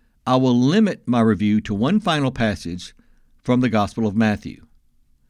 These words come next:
No one can argue its future reference,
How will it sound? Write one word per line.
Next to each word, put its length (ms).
No 220
one 260
can 240
argue 540
its 300
future 800
reference, 540